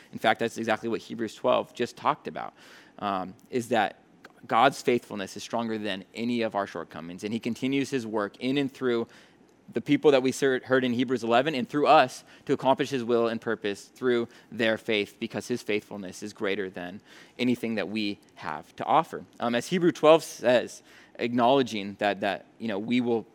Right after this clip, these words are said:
face shortcomings, as we will make mistakes, as we will fall short, um, let us lay aside every weight and sin. Let us lay aside those things, even though they still are present and we will still struggle. And let us run with endurance the race that is set before us, looking to Jesus,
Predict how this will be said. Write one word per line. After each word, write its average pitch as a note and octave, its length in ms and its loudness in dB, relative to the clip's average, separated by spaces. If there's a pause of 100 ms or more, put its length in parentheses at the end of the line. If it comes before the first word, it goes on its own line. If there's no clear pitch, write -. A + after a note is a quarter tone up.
(680)
face A#2+ 180 4
shortcomings, G#2 460 -4
as G2+ 100 -12
we B2 140 -2
will A#2 240 -2 (160)
make A#2+ 260 -2
mistakes, B2+ 400 -2
as A2 80 -10
we B2 140 0
will A#2 140 -2
fall A2+ 220 -2
short, D3+ 440 2 (400)
um, G2+ 340 -2
let D3 180 10
us E3 140 4
lay C#3 200 6
aside A#2 500 2
every C#3 320 2
weight A#2+ 260 2
and A2+ 100 -6
sin. F#2+ 280 -10
Let B2 100 0
us C3 100 -6
lay C3 220 4
aside B2+ 320 0
those D3 180 2
things, G#2+ 320 -4
even A#2+ 220 -2
though A#2 140 2
they A2 140 0
still C3 280 0
are G#2+ 220 4
present A2+ 360 -4 (340)
and B2 100 -4
we B2 80 4
will A#2+ 80 2
still B2 140 -4
struggle. G#2+ 340 -4
And B2 180 -2
let C3 160 6
us C#3+ 140 2
run C3+ 200 4
with D#3 140 0
endurance B2 300 -4
the A#2+ 100 -2
race A#2+ 360 0
that B2+ 140 2
is A2+ 80 -6
set G2+ 200 -2
before G2+ 260 -4
us, G2+ 140 -4
looking C3+ 320 -2
to B2 80 4
Jesus, G#2+ 420 -6